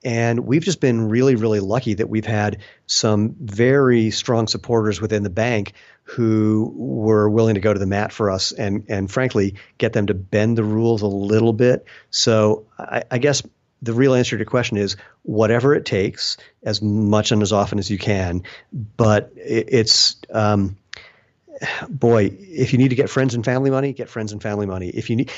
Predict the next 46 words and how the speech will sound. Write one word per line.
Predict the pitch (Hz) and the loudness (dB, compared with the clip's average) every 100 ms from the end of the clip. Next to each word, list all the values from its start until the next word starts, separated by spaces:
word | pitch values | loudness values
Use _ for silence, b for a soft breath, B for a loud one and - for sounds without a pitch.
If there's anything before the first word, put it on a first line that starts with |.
| B | B
you, | 139 160 - - b b b _ - - _ | 0 0 -2 -18 b b b _ -14 -14 _
what | - 143 - | -4 -2 2
Lena | 135 156 190 | 2 4 4
is | 160 123 | 4 2
always | 143 135 127 | 4 4 2
trying | - 113 | 0 -2
to | 104 | -2
do, | 98 92 | -2 -4
that's | 95 101 | -6 -6
my | 101 92 | -4 -4
wife's | 90 101 | -4 -2
name, | 104 175 B B | 0 -2 B B
what | - 117 | -2 0
Lena | 117 165 170 | 2 2 2
is | 123 | 2
always | 123 117 | 2 2
trying | - 107 | 0 -2
to | 101 | -2
do | 104 | 0
is | 104 | 0
have | 117 110 | 0 -2
the | 107 | -2
cash | - 110 110 - | -4 -2 -2 -2
in | 104 | -4
advance | 92 101 101 | -2 -2 -2
of | 101 | -2
when | 90 92 | -2 0
we | 92 | 0
need | 90 90 | 0 0
it. | - - B B B - | -4 -10 B B B -6
Usually | 101 123 151 147 139 | 2 4 6 4 6
we've | 123 117 | 6 4
been | |
able | 117 107 | 4 2
to | 101 | 0
do | 104 110 | 0 0
that. | 120 127 - b b | 2 0 -4 b b
Sometimes | - - 120 123 113 113 113 113 107 | -8 -2 0 0 0 0 0 -2 -4
we | 101 107 104 107 | -2 0 0 0
have | 92 104 | -2 -2
to | 110 | -4
place | - 123 110 | -2 -2 0
an | 110 | 0
order | 104 110 113 | 2 4 2
and | - 107 | 0 -2
then | 104 104 101 | -2 0 -2